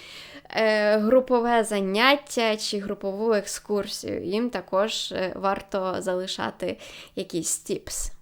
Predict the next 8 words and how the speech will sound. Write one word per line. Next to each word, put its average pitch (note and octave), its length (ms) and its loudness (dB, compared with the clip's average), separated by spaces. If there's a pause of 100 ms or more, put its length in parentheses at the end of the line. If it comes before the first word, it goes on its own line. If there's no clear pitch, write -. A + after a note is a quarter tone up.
(160)
А A#3+ 60 4
от, A#3 140 0
наприклад, C4+ 560 0
люди, C4+ 280 4
які A#3+ 320 0
займаються B3+ 720 0
сантехнікою, G3+ 1200 0
електрикою, G3+ 1080 0